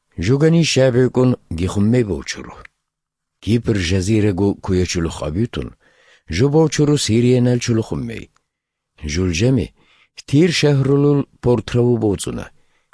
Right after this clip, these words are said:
Тикку каритенса кайдуну. Тирдани жун лёркуна исал муталимтал.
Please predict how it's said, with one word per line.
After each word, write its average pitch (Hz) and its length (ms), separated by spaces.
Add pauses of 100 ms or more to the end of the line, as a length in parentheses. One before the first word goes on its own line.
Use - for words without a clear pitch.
Тикку 82 360
каритенса 87 580
кайдуну. 76 540 (760)
Тирдани 95 640 (380)
жун 113 280
лёркуна 135 480 (100)
исал 107 340
муталимтал. 101 760